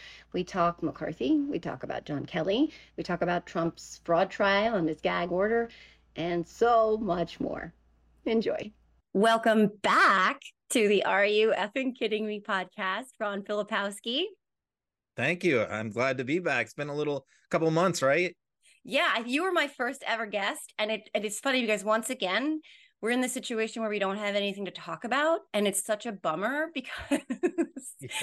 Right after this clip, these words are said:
Speaker 2: right.
Speaker 1: when you were on the first episode ever, uh, a little, I think, like, Trump indictment or something might have dropped, and it was a really slow news day. <laughs> And so,
Speaker 2: Yeah.
Speaker 1: yeah, we have one of those again.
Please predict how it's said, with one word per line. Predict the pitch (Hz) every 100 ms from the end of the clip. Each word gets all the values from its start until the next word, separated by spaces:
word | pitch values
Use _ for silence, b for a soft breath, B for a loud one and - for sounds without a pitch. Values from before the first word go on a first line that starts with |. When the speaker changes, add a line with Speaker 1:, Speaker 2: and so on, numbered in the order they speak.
| -
Speaker 2:
right. | 113
Speaker 1:
when | 208 208
you | 202
were | 294
on | 262 302
the | 302 277 -
first | 269 330 339
episode | 277 269 262 247 226
ever, | 233 247 233 220 B B B
uh, | 226 226 -
a | 220
little, | 277 269 214
I | 208
think, | 233 202 180
like, | 185 175
Trump | 233 208 196
indictment | 180 175 170 185 185
or | 185
something | 190 190 180
might | 190
have | 180 180
dropped, | 180 180 190
and | 190
it | 180
was | 175 190 - -
a | 208
really | 185 170
slow | - 170 180 180
news | 170 180 185
day. | 190 202 359 - 254
<laughs> |
And | 302 302 339 -
so, | - -
Speaker 2:
Yeah. | 107 104 98 - _ -
Speaker 1:
yeah, | 262 254
we |
have | 254 240
one | 285
of | 320
those | 262 226
again. | 202 208 220 202 208